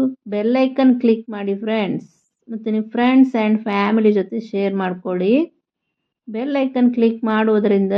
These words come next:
ನಾನು ಹಾಕುವ ಅಡಿಗೆಗಳ ನೋಟಿಫಿಕೇಶನ್ ನಿಮಗೆ ಮೊದಲಿಗೆ ಬರುತ್ತದೆ.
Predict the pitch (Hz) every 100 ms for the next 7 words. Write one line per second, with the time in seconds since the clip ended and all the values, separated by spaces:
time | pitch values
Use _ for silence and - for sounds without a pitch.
0 | 226 220 202 240 254 220 202 214 208 190
1 | 190 190 190 190 185 180 185 185 175 175
2 | 180 214 247 247 202 196 214 190 180 180
3 | 190 214 254 220 185 180 175 180